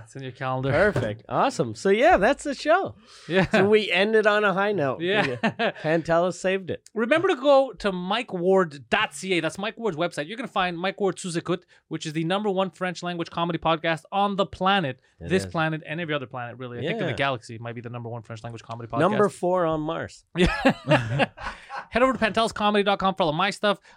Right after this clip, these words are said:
Speaker 1: Uh, keep track of me on my YouTube channel, Pantelis Comedy. Uh, I'm posting more dates for around Quebec, uh, th-, in this coming week. Emil is working very hard to close the cities that we had trouble with. And we are reading whenever you add a city, like, "Hey, can you come here?" And we're trying to see the feasibility of it. So just add that.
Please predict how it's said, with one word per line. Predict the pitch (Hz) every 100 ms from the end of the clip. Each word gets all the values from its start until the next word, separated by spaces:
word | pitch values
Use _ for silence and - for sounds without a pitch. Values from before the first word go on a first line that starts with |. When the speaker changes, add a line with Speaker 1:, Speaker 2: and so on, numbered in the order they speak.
| -
Speaker 1:
Uh, | 165 160 156
keep | - -
track | - 196
of | 190
me | 196 190
on | - 156 151
my | 147 143
YouTube | 156 208 196
channel, | - 185 180
Pantelis | 160 160 -
Comedy. | 170 175 175 165 _ _
Uh, | - - - - -
I'm | 151 147
posting | - 175 170 175
more | 156 165
dates | 147 147 151 -
for | -
around | 135 135 131
Quebec, | 127 143 143 _ _ _
uh, | - 131
th-, | 139 147
in | 147
this | 147
coming | - 139
week. | 165
Emil | 156 151 160
is | 131
working | 139 147
very | 131 151
hard | 131 139
to | 139
close | 120 - 135 139 127 _ -
the |
cities | 123 - 143
that | 135
we | 131
had | 127
trouble | - 156 160
with. | 160 _ _ -
And | 170 180
we | 190
are | 196 262
reading | 196 214 170 147 143
whenever | 151 160
you | 175 156
add | 151
a | 143
city, | - 156
like, | 151 143
"Hey, | 190 180
can | 165
you | 156
come | 165 143
here?" | 160 185 - _
And | 147
we're | 151
trying | 147 170
to | 170
see | 185
the | 160
feasibility | 160 143 127 143 127
of | 117
it. | 110
So | -
just | 123 -
add | 127
that. | 131 170